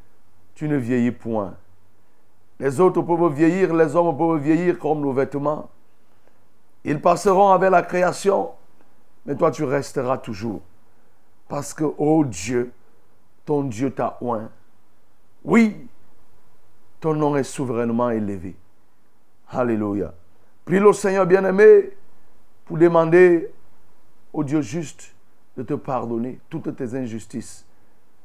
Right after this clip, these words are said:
Nous prions. Seigneur, je veux prier pour que tu viennes et que tu nous pardonnes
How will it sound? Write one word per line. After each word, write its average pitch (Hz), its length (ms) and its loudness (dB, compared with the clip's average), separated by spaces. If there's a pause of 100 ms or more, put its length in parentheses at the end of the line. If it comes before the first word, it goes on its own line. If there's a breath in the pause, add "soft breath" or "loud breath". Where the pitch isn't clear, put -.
(120)
Nous 151 120 -6
prions. 117 480 -2 (360)
Seigneur, 196 460 4
je 170 60 4
veux 165 180 0
prier 208 640 6 (380)
pour 156 100 -10
que 175 80 0
tu 160 160 -2
viennes 147 220 0
et 139 60 -2
que 151 100 -6
tu 139 140 -8
nous 139 100 -4
pardonnes 139 480 -2